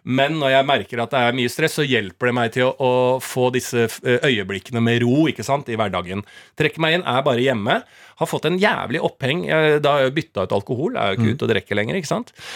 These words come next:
Speaker 1: Jeg er jo ikke ute og sosialiserer meg, men nå er jeg på et saftis-game,
Speaker 2: Ja.
Speaker 1: som er ganske breialt.
Speaker 2: Mm.
Speaker 1: Jeg spiser opp til ti saftiser om dagen.
Speaker 2: <laughs> Nei.
Speaker 1: Jo.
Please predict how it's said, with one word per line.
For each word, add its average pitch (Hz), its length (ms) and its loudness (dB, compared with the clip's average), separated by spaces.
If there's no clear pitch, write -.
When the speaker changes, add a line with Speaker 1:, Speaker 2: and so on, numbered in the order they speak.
Speaker 1:
Jeg - 80 -6
er 107 80 0
jo 101 80 -4
ikke 117 160 -8
ute 113 80 -8
og 110 80 -8
sosialiserer 110 560 -2
meg, 147 140 0
men 131 100 2
nå 131 160 0
er 95 160 0
jeg - 80 -4
på 139 140 -8
et - 80 -6
saftis-game, 127 960 -2
Speaker 2:
Ja. 120 220 2
Speaker 1:
som 131 180 0
er 107 120 2
ganske 120 560 -4
breialt. 95 520 -2
Speaker 2:
Mm. 107 340 2
Speaker 1:
Jeg 131 120 2
spiser - 560 -4
opp - 160 -6
til 139 200 -2
ti 123 220 -2
saftiser - 560 0
om 127 80 4
dagen. 104 280 0
Speaker 2:
<laughs> - 40 2
Nei. - 440 2
Speaker 1:
Jo. 139 180 4